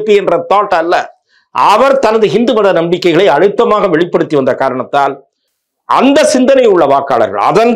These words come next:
காரணமாகவே, அவருடைய பக்தி காரணமாகவே, திமுக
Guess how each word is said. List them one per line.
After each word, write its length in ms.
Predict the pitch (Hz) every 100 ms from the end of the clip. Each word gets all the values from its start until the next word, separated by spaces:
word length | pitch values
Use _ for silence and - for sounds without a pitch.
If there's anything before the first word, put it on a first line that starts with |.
| 226
காரணமாகவே, 600 | 247 247 247 233 214 214 151
அவருடைய 300 | 160 165 147 160
பக்தி 260 | 175 240
காரணமாகவே, 720 | 233 202 196 196 185 175 175 120 - _ _ _ 185
திமுக 380 | 220 220 -